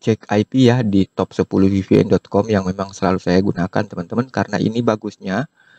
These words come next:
tidak menyimpan kase. Jadi, begitu kita mengganti I P, mengganti akun, ini langsung berganti tanpa harus clear kase, browser, dan sebagainya. Seperti itu, ya, teman-teman. Nah, di sini, sebagaimana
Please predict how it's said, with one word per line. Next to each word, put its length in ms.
tidak 320
menyimpan 480
kase. 480
Jadi, 240
begitu 400
kita 160
mengganti 480
I 240
P, 240
mengganti 400
akun, 400
ini 160
langsung 400
berganti 560
tanpa 240
harus 400
clear 240
kase, 480
browser, 480
dan 160
sebagainya. 800
Seperti 400
itu, 160
ya, 160
teman-teman. 480
Nah, 160
di 80
sini, 400
sebagaimana 560